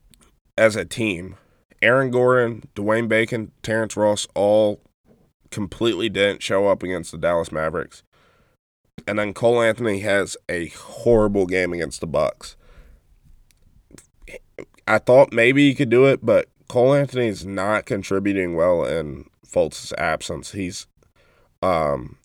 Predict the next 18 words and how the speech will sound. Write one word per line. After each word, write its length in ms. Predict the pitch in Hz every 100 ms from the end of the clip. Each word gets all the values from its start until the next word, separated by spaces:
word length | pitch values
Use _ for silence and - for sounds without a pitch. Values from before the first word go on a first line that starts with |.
| _
only 220 | 117 117 117
shooting 320 | - 117 101
thirty-one 520 | - 101 104 101 107
percent 380 | 104 95 98 76
from 160 | 98
the 80 | 92
field, 540 | - 90 95 95 87 - _ _ _ _ _ _
um, 460 | - 87 69 65 - _ _ _ _ _ _ _ -
eighteen 520 | 90 104 - 110 104
percent 420 | 98 92 - 87 -
from 160 | 82
the 80 | 73
three-point 540 | - 80 73 73 50
line. 380 | 58 62 58 - _ _
He's, 360 | - 92 80 - _ _ _ _ _ _ _ _
whew. 220 | 339 311 - _ _ _ _ _ _ _ _ - -
The 120 | -
Magic 500 | 107 110 107 98 -